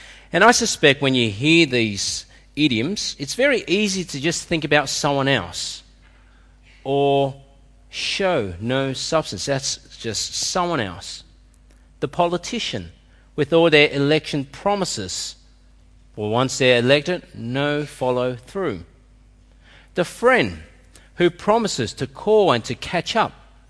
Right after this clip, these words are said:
but does nothing about it. Or even the husband who made his marital promises, the vows to be faithful for life, but yet cheats on his life, on his wife. You see,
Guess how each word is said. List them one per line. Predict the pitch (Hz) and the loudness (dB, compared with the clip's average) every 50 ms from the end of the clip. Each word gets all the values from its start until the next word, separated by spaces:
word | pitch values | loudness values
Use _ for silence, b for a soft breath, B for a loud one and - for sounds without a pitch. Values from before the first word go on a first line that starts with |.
| _ _ _ _ - | _ _ _ _ -8
but | 123 110 - | -8 -8 -4
does | 117 110 107 101 - | -4 -4 -4 -4 -6
nothing | 110 107 107 107 - 110 113 | -8 -8 -8 -8 -8 -8 -8
about | 123 151 185 196 190 - | -6 -6 -4 -4 -4 -6
it. | 82 78 - - - _ _ _ _ _ _ _ _ _ _ _ _ _ B B B B B B B B | -8 -12 -16 -20 -20 _ _ _ _ _ _ _ _ _ _ _ _ _ B B B B B B B B
Or | - 123 127 135 131 | -4 -2 2 2 2
even | 131 123 120 117 113 | 2 2 0 -2 -2
the | 110 107 | -2 -2
husband | 98 90 - - 165 175 180 156 - - 107 85 82 85 - _ _ b b b b b b | -2 -4 -6 -6 -2 -2 -2 -2 -4 -8 -10 -10 -10 -12 -16 _ _ b b b b b b
who | - 131 127 | -6 -6 -4
made | 131 143 156 170 175 185 190 185 175 - - - - | -4 -2 0 0 0 0 0 -2 -4 -8 -18 -14 -10
his | 120 104 - | -10 -10 -8
marital | - 123 131 143 160 170 175 175 165 - 170 165 | -8 -6 -4 -2 0 0 0 -2 -4 -6 -8 -8
promises, | 143 - - - 139 127 123 113 - - 92 82 - - - - - _ _ _ - | -8 -10 -8 -6 -4 -4 -4 -4 -8 -12 -12 -12 -12 -14 -14 -16 -20 _ _ _ -10
the | 120 110 | -10 -10
vows | 98 98 117 139 147 160 165 170 170 165 - | -8 -2 0 2 2 2 2 0 -2 -4 -6
to | - 117 | -8 -8
be | 113 117 107 | -6 -6 -6
faithful | 101 - - - - 151 151 160 160 - - 165 151 | -8 -10 -14 -8 -4 -2 -2 -2 -4 -8 -8 -8 -8
for | - - 135 123 120 | -8 -6 -6 -6 -6
life, | 117 123 147 185 180 143 98 90 - - - - _ _ _ _ _ _ _ _ - _ _ - _ _ _ - | -4 -4 -2 -2 -2 -2 -4 -8 -12 -18 -20 -20 _ _ _ _ _ _ _ _ -20 _ _ -20 _ _ _ -10
but | 101 95 | -8 -6
yet | 98 101 98 | -6 -8 -8
cheats | - - - 98 98 - - | -8 -10 -8 -8 -10 -10 -10
on | 101 92 90 | -12 -12 -12
his | 95 - - - | -12 -12 -10 -8
life, | 147 160 143 95 87 - - - - | -8 -8 -8 -10 -14 -18 -20 -18 -16
on | 110 104 117 107 | -12 -10 -8 -8
his | 107 104 - - - | -8 -8 -10 -10 -8
wife. | 170 175 139 101 - - - _ _ _ _ _ _ _ _ _ _ - | -8 -8 -8 -10 -12 -20 -20 _ _ _ _ _ _ _ _ _ _ -12
You | 127 123 117 104 | -10 -10 -8 -8
see, | - 127 123 | -6 -8 -8